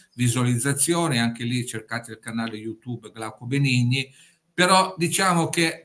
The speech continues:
tutti stiamo puntando molto su questo social che si chiama TikTok, quindi cercate Glauco Benigni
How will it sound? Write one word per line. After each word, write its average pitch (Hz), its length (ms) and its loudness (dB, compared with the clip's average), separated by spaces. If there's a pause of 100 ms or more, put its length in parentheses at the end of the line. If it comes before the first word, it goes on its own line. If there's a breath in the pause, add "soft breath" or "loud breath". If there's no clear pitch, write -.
tutti 185 300 -4
stiamo 147 320 2
puntando 143 500 0
molto 135 400 -2
su 123 220 -8
questo 117 420 -8
social 113 540 -8
che 107 100 -16
si - 160 -10
chiama 107 300 -10
TikTok, - 560 -18
quindi 110 520 2 (360)
cercate 147 640 -2
Glauco 120 400 0
Benigni 131 640 0